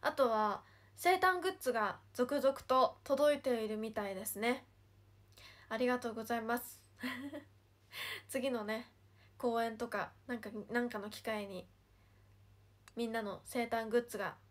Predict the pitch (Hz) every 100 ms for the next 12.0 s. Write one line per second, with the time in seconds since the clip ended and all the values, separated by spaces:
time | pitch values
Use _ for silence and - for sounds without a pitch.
0 | - 240 277 285 285 233 - 214 247 -
1 | - - _ _ _ - - - 370 370
2 | 262 339 370 254 240 185 - 233 220 220
3 | 208 220 196 185 180 180 185 180 - -
4 | _ - - _ _ _ - - - -
5 | - - - - - - - _ _ -
6 | - - - - _ - - - 254 240
7 | 247 226 202 226 226 196 233 - - _
8 | _ _ - _ - _ _ _ _ _
9 | _ _ - _ - - - - _ _
10 | _ _ 277 254 - 233 247 311 330 320
11 | 320 302 330 330 339 349 214 196 180